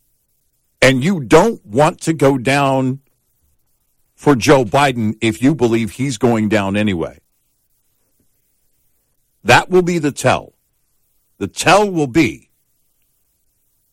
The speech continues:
at those levels how the, they are, are going to behave, uh, whether it's the F B I, C I A director, uh, the attorney general, whoever it's going to be, depending on where that document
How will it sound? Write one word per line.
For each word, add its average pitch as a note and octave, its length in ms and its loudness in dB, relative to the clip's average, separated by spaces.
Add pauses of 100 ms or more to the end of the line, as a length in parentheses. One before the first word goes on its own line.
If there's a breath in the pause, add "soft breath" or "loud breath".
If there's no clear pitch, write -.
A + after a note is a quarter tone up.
(560)
at G#2+ 200 0
those D#3+ 260 4
levels C3 540 -4 (340)
how D#3 340 2
the, C#3 240 -4
they A#2+ 280 -2
are, A#2+ 320 -4
are G#2+ 140 0
going C3 320 0
to C3 40 -4
behave, A2 340 -2 (400)
uh, F2 140 -2
whether G2 280 0
it's - 180 -8
the F#2 200 -2
F F#2+ 120 -4
B G2+ 140 -2
I, F#2 440 0 (100)
C - 220 -4
I D#2+ 120 -2
A G#2 180 0
director, F#2+ 560 -4 (720)
uh, D#2 240 -4
the D#2+ 140 -6
attorney G2+ 320 -2
general, F#2 480 -2 (1200)
whoever G#2+ 320 0
it's G#2+ 100 -6
going A2 180 -2
to F#2 40 -4
be, G2 140 -2
depending F#2+ 360 -2
on G2+ 140 -2
where G2+ 160 0
that G2 160 -2
document F#2+ 580 -4